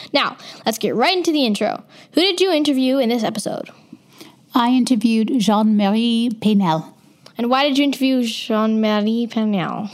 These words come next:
Speaker 2: <laughs> Good job. Nice try. <laughs> Um, I wanted to interview Jean-Marie because I have been running a series that talks about different homeschooling styles. We've already talked about Charlotte Mason, as well as the classical homeschooling method.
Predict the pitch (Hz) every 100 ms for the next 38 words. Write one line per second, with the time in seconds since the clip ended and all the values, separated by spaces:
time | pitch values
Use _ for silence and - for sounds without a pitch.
0 | - 226 220 247 220 254 - - 349 311
1 | 220 202 208 208 247 - - - 277 -
2 | 262 247 - 427 466 - 262 226 226 226
3 | - 247 320 359 392 370 311 285 254 247
4 | 226 208 208 202 190 220 254 226 220 -
5 | 220 214 202 - - - - 220 190 220
6 | 208 202 202 208 202 311 254 220 214 220
7 | 208 - - 196 202 - 262 233 220 220
8 | 262 240 214 208 220 214 - 233 214 202
9 | 202 226 - 214 233 269 208 175 - 180
10 | 151 151 - _ _ _ - 247 240 247
11 | 226 214 214 202 175 190 - - - 180
12 | 170 180 - 208 180 - - 226 247 -
13 | 247 226 226 - 240 214 208 202 220 226
14 | - 196 196 196 185 - 175 - 226 254
15 | 269 226 190 190 185 - - 190 180 170
16 | 170 - 208 196